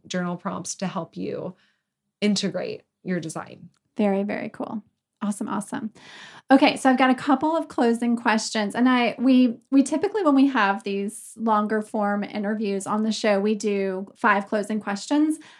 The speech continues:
Speaker 2: Um, but I kind of customized them today for you guys since you were both coming, and also this whole episode would be very much about human design. So the first one, and whoever wants to go first can, or if you have, you may have similar answers in this regard. So the first one is,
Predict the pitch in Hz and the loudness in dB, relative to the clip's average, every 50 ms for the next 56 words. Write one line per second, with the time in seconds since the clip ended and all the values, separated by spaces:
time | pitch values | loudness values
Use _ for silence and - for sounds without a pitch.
0 | _ - - 220 220 220 214 240 233 214 214 214 - 247 233 226 233 - - 208 | _ -2 0 0 2 0 0 0 0 0 0 -2 -4 -4 -2 -4 -4 -6 -8 -10
1 | 208 - - 220 220 202 202 208 - - 196 208 202 - 220 202 196 196 202 - | -8 -8 -6 -6 -4 -4 -6 -6 -8 -8 -8 -8 -8 -8 -8 -8 -8 -8 -8 -8
2 | 214 220 208 - - 208 226 254 277 285 269 226 - 226 214 208 202 202 170 185 | -8 -8 -8 -6 -6 -4 -2 -2 0 0 -2 -2 -2 -2 -2 -2 -2 -4 -4 -6
3 | 202 - - 214 196 202 208 208 202 196 175 - 190 185 - - 196 190 190 208 | -6 -6 -6 -4 -4 -4 -4 -4 -4 -4 -4 -4 -4 -4 -6 -8 -8 -8 -8 -10
4 | - - - - _ _ _ _ - - 214 196 196 175 175 - - - 214 190 | -12 -14 -16 -16 _ _ _ _ -4 -2 0 2 0 0 -2 -6 -8 -6 -6 -6
5 | 202 208 - 190 180 196 214 202 214 190 190 190 175 196 - - 226 254 254 262 | -6 -6 -6 -6 -4 -4 -4 -4 -4 -4 -4 -6 -6 -6 -6 -2 0 2 2 2
6 | 262 - - - - - - _ _ - 294 285 277 269 269 277 254 277 254 254 | 0 -4 -10 -20 -20 -20 -20 _ _ 2 6 6 6 8 6 4 4 4 4 4
7 | 262 262 269 233 - - - 269 254 247 247 254 254 _ _ _ _ _ _ _ | 4 4 2 0 0 4 6 6 6 6 4 2 0 _ _ _ _ _ _ _
8 | _ _ _ - - _ - 254 269 - - 254 262 - - 226 214 214 208 220 | _ _ _ -20 -2 _ 6 6 6 6 6 4 2 2 2 0 0 0 0 0
9 | 220 220 214 208 - - _ _ - 233 240 220 233 220 214 202 - - 208 208 | 0 0 0 -2 -6 -8 _ _ -4 -4 -2 -2 -2 -2 -4 -4 -6 -8 -8 -8
10 | 208 - - 214 214 - - - 233 - - 254 - 240 226 214 - 233 214 220 | -8 -8 -8 -10 -10 -10 -10 -8 -8 -8 -8 -8 -6 -4 -4 -2 0 0 2 2
11 | 226 220 208 214 208 - - 233 226 226 208 214 214 202 208 - _ _ _ - | 2 2 0 -2 -4 -4 -2 0 2 2 2 0 -2 -4 -6 -12 _ _ _ -8
12 | - - 247 226 226 208 202 196 202 196 196 196 - 202 196 208 190 196 196 - | -2 0 0 2 2 0 0 0 -2 -4 -4 -6 -6 -8 -6 -6 -6 -6 -6 -8
13 | - 196 196 - - 226 - - 240 240 240 277 285 277 330 285 220 220 220 214 | -6 -4 -4 -4 -4 -4 -2 -2 0 2 2 2 2 2 2 0 0 0 0 -2
14 | - | -4